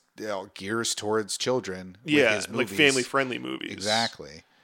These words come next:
Speaker 1: I just, I'm wondering if this isn't gonna be like a Night at the Museum kind of thing where it's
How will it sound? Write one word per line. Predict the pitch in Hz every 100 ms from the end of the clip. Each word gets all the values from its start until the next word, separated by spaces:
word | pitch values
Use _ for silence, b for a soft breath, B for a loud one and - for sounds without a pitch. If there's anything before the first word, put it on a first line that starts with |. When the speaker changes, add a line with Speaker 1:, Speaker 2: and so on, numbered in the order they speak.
| b b b
Speaker 1:
I | 143
just, | 156 - -
I'm | 151 165
wondering | 180 170 170
if | 156
this | 139 135
isn't | 123 123
gonna | 120
be | 110 117
like | 110
a | 110
Night | 107 104 101
at |
the | 107
Museum | 104 101 101 110
kind | 113 120 120
of |
thing | - 127 113
where | 107
it's | 101